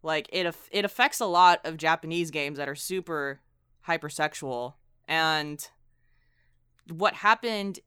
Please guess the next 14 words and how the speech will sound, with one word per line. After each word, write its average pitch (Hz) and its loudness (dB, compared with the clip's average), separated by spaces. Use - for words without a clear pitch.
in 175 -6
February 214 0
of 143 -6
this 143 -8
year 127 -8
was 170 -4
that 160 2
John 196 0
Kodera, 180 2
he, 220 -6
um, 143 -4
he - -8
got 247 0
demoted. 156 0